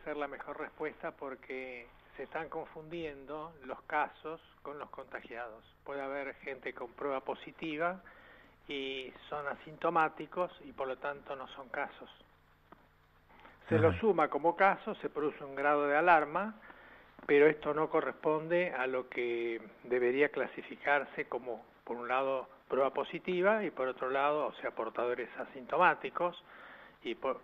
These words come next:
Speaker 1: que no tienen síntomas y por lo tanto no están enfermos, con enfermos.
Speaker 2: Ujú.
Speaker 1: Así que, como vos decís bien, la curva de muerte sigue siendo la que, eh, debería ser observada con mayor atención, aunque ahí también hay registros dudosos.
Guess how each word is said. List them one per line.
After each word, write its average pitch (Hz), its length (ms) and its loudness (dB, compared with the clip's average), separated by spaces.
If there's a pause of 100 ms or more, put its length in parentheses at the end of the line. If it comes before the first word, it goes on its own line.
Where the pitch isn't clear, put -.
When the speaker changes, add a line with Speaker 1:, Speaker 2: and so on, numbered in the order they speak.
Speaker 1:
que - 80 -8
no 123 140 -6
tienen 127 340 -4
síntomas 165 500 -4
y 120 100 -6
por 117 180 -4
lo 117 100 -2
tanto 127 540 -4 (420)
no 127 140 -2
están 131 240 -2
enfermos, 156 540 0
con 123 200 -2
enfermos. - 460 -10 (720)
Speaker 2:
Ujú. 110 460 -4
Speaker 1:
Así 175 140 4
que, 165 140 4
como 156 200 8
vos 165 160 12
decís 170 380 2
bien, 180 440 0
la 131 120 4
curva 143 340 4
de 147 120 2
muerte 160 560 0 (120)
sigue 135 340 -4
siendo 139 540 0 (800)
la 135 260 4
que, 131 880 2
eh, 110 60 -8 (180)
debería 127 400 2
ser 135 240 0
observada 123 480 -2
con 117 120 -4
mayor 120 300 -2
atención, 120 480 -4
aunque 113 220 -4
ahí 156 100 2
también 165 540 2
hay 139 200 4
registros 147 760 0
dudosos. 139 560 2